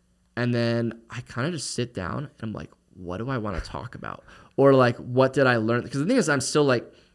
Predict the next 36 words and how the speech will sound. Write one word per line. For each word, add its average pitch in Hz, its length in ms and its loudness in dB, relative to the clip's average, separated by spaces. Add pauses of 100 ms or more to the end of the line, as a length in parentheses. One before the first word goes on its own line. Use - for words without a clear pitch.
(180)
Alex 160 260 4
Hormozi 131 340 4
said, 110 160 0
he's 110 160 -2
like, 113 220 0 (260)
people 143 220 2
ask 123 240 0
me 120 120 -2
how 123 140 0
I 117 80 0
get 107 120 -4
my 104 160 -2
content 131 400 -4
ideas, 139 280 2
and 123 60 -2
he's 113 100 -2
like, 113 120 -4
"It's 117 200 -8
easy 131 260 2
when 135 140 2
you're 117 80 2
doing 113 300 -2
the 104 60 -4
thing." 113 400 -6 (680)
I 127 100 2
kinda 135 260 -2
have 123 160 0
the 120 60 -2
same 120 280 -2
belief 110 280 0
of, 131 100 -6
like, 110 200 -2
I'm 113 100 -2
still 220 220 2
running, 113 420 0
like, 98 240 -6